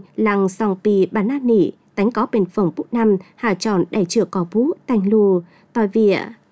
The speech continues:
Quy trình kỹ thuật biến mắng, mà ướt làng chơ đầy bít liệu, hư có đầy hà tròn đỉ xưa, đầy ao bay dệt xổm,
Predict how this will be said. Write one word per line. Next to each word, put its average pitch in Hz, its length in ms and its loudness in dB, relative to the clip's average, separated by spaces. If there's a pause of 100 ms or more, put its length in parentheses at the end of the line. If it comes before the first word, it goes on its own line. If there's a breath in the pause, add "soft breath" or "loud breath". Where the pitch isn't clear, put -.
(600)
Quy 226 200 2
trình 214 240 2
kỹ - 200 -2
thuật 220 240 0
biến 202 200 0
mắng, 196 280 2 (460 loud breath)
mà - 100 0
ướt 285 260 0
làng 196 180 0
chơ 269 280 -2
đầy 185 280 0
bít 285 200 -2
liệu, 202 300 2
hư 294 80 0
có 220 120 -4
đầy 185 100 -2
hà 190 180 -4
tròn 208 320 -2
đỉ 196 140 2
xưa, 277 340 0 (360 loud breath)
đầy 208 260 0
ao 202 300 -4
bay 214 160 -2
dệt 214 140 0
xổm, 196 380 0